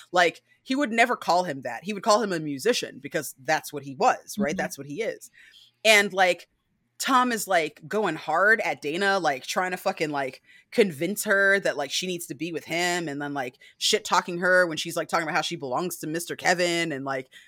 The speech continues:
Speaker 1: the conversation gets, like, really gross and weird, and, like, he gets really upset that she's, like, saying no to him, and I'm like, "Since wh-," like, they never set up that he had eyes for Dana.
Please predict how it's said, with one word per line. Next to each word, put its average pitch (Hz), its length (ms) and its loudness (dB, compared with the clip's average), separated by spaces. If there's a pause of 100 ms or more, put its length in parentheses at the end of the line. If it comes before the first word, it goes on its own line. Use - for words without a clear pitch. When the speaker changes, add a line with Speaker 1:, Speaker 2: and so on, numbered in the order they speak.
Speaker 1:
the - 80 -18
conversation 175 580 -2
gets, 151 220 -10
like, 117 160 -16
really 160 240 -6
gross 147 480 -8
and 127 180 -10
weird, 170 460 -2
and, 127 140 -10 (260)
like, 151 120 -2
he 202 120 -12
gets 180 280 -4
really 160 300 -4
upset - 420 -4
that - 120 -8
she's, 143 260 -6
like, 139 180 -6
saying 147 360 -4
no 131 180 -6
to 175 80 0
him, 196 240 2
and 180 100 0
I'm 180 80 -2
like, 202 200 0
"Since 339 260 -8
wh-," 175 160 -10 (300)
like, 294 160 4
they 349 160 2
never 262 360 4
set 208 360 4
up 175 280 0
that 170 140 0
he 202 200 -10
had 185 220 2
eyes 151 240 -2
for 151 120 -12
Dana. 131 320 -12